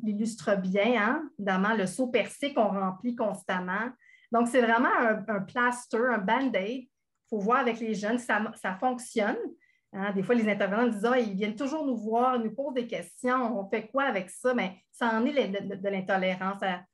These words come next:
à l'incertitude, ça. Ça peut, ça, ça peut jouer de bien, bien des façons, ça peut être subtil, d'où l'importance, effectivement, d'essayer de peut-être changer un peu notre rapport à l'incertitude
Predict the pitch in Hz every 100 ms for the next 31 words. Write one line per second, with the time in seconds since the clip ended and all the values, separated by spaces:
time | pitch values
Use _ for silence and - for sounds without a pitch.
0 | - 185 190 185 190 - - - 196 185
1 | - - - _ _ 196 196 202 - -
2 | 190 - - 208 240 233 190 190 214 262
3 | 254 269 254 240 202 202 262 262 214 220
4 | 220 220 _ _ _ _ - - 190 -
5 | 240 254 285 269 202 190 277 220 202 -
6 | 226 240 240 196 190 - 190 220 233 190
7 | 190 - 190 208 220 185 190 190 233 294
8 | - _ _ _ _ - - 254 247 311
9 | 269 240 285 247 233 - 214 196 196 277
10 | 466 - _ _ _ - 208 208 202 220
11 | 202 - -